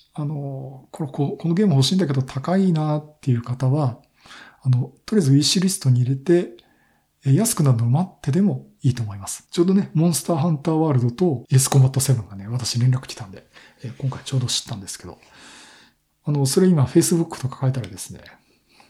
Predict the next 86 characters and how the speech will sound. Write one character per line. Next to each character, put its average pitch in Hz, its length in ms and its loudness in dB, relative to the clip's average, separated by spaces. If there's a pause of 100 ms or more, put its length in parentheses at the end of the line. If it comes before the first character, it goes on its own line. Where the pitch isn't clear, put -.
(160)
な 135 80 -4
ん - 20 -6
か 117 80 -10
高 - 160 -8
橋 185 60 4
忍 131 280 6
さ 127 120 2
ん 120 100 4
も 110 200 -6 (600)
買 - 180 0
う 160 60 6
っ 165 40 2
つ - 200 -6
っ - 20 -20
て 131 160 -6
多 170 120 -2
分 139 100 6 (140)
今 151 180 2
頃 151 140 0
買 139 160 -6
っ 135 40 -16
て 160 200 2
ま 156 120 2
す - 140 -4
ね。 - 60 -8 (640)
<laughs> - 380 -20
う 139 60 2
ん、 127 80 4
結 131 180 2
構 123 180 0
私 131 260 0
の 131 520 6
情 113 120 -2
報 127 120 -4
シ 143 180 0
ェ 135 40 4
ア 135 40 -6
し - 60 -6
て 120 80 -10
く - 100 -16
れ 110 60 -14
た 104 100 -16
り 95 80 -14
し - 120 -10
て、 - 200 -18 (560)
え 127 60 -2
ー、 110 100 -2
皆 127 180 2
さ 123 140 -6
ん 120 100 -12 (340)
や 123 80 -8
っ - 40 -10
て - 120 -16
ま 110 80 -10
す - 140 -10
ん 98 40 -12
で。 - 200 -18 (880)
け-、 - 100 -18 (140)
結 - 120 -8
構 135 140 0
な 147 80 0
ん - 20 -6
か - 80 -12
釣 - 160 0
ら 143 60 2
れ 143 60 2
て 143 80 -2
買 131 120 0
っ - 20 -6
ち - 60 -4
ゃ 135 40 2
っ - 20 -2
て 139 80 0
る 139 60 4
方 139 160 0
も 131 80 2
い 117 60 0
る 127 100 0
か 127 100 -4
な 110 120 -8
と - 120 -16
思 98 100 -14
っ - 20 -20
て - 120 -20
ま 101 80 -18
す。 - 180 -20